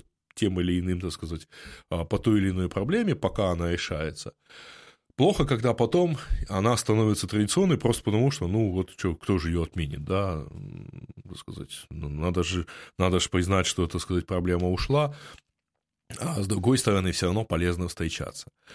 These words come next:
А, но, э, тем не менее, определенные встречи, да, ну, еженедельные планерки, там, регулярные встречи команды,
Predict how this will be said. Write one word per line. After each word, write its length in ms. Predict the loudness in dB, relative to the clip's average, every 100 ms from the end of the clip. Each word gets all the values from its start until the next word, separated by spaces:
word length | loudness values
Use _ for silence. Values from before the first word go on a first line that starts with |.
| -20 -20 -20 _ -2
А, 200 | 2 2
но, 720 | 2 2 4 4 4 4 2
э, 640 | 2 2 4 2 2 0 -4 _ 0
тем 220 | 2 4
не 100 | 2
менее, 460 | 2 2 2 2 0
определенные 800 | 0 2 2 4 2 2 0
встречи, 520 | -2 0 2 2 0 -4
да, 200 | -4 -2
ну, 120 | -2
еженедельные 720 | -2 0 0 0 0 0 -2
планерки, 640 | -2 -2 0 2 0 -2 -6
там, 320 | -6 -8 -6
регулярные 580 | -4 0 0 0 -2 -4
встречи 440 | -4 -2 -2 -2 -8
команды, 640 | -6 -4 -4 -4 -4 -8